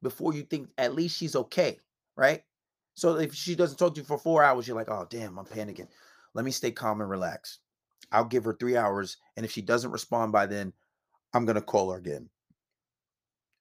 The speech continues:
And then, you know, and then you maybe, you hit her up and you try to see what's going on.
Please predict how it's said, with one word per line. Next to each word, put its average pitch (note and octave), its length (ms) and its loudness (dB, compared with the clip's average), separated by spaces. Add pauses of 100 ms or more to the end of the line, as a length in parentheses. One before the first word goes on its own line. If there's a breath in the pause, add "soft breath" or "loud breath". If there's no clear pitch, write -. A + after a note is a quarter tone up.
(100)
And B2+ 120 0
then, C#3+ 400 4 (400)
you C3 80 -6
know, C3+ 340 0 (220)
and D#3 160 -8
then A#3+ 240 2
you A3 80 0
maybe, G3 420 0 (160)
you E3+ 220 0
hit E3+ 120 0
her D#3+ 140 2
up C3 160 4
and C3+ 140 -4
you D3+ 80 -6
try E3 260 6
to D#3 180 4 (180 loud breath)
see - 220 -4
what's D#3 140 -2
going D3+ 300 0
on. A2+ 280 -6